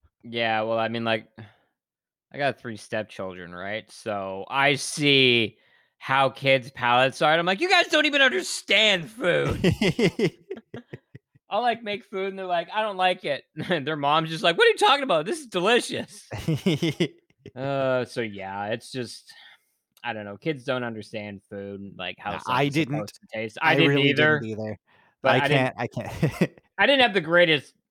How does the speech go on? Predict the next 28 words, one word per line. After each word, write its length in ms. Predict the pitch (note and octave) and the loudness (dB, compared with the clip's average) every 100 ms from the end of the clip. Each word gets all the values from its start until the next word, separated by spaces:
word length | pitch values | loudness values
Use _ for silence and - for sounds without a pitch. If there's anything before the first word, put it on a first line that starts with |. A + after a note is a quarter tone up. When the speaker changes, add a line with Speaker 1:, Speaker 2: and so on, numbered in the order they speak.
| _ _ _ _ _ _ _ _ - | _ _ _ _ _ _ _ _ -4
Speaker 1:
my 120 | A2+ | 0
mother 280 | B2+ C#3 D3 | 4 6 6
ever 180 | C#3 C#3+ | 6 4
listens 340 | C#3+ - C3+ | 4 2 -4
to 20 | |
this, 200 | C#3+ D3 | -2 -2
I'm 100 | B2 | -4
sorry, 300 | - C#3 C3+ | 2 4 6
Mom, 240 | C3+ C3+ C3 | 6 4 2
you're 120 | A#2+ | 0
not 200 | B2 B2+ | 2 2
a 40 | |
good 240 | B2 B2+ A#2 | 2 0 4
cook. 240 | B2 B2+ | 4 4
Speaker 2:
<laughs> 340 | F3 - - D#3 D3 - | -4 -12 -20 -20 -12 0
Speaker 1:
Um, 500 | C3 C3 B2 A2+ G2 _ _ _ _ _ - _ _ - | 4 6 6 2 -6 _ _ _ _ _ -20 _ _ -2
everything 1600 | E3 E3 F#3 F3+ E3 D#3 B2+ - _ _ _ - B2+ C#3+ C#3 C#3 | 0 2 4 4 2 0 -4 -10 _ _ _ -20 -4 0 2 0
I 160 | B2+ C3+ | -2 0
got 100 | C3+ | 0
to 60 | |
eat 220 | A#2 B2+ C3 | 0 -4 -4
as 160 | A#2 | -6
a 60 | G#2+ | -6
kid 260 | A#2 B2 A#2 | -4 -4 -2
was 180 | A2+ | -6
a 60 | G2+ | -6
little 220 | G#2 G#2+ | -8 -4
overdone. 840 | A2 A2+ A2+ A2 G#2+ G#2+ G#2+ G#2+ | -6 -6 -6 -4 -4 -6 -6 -8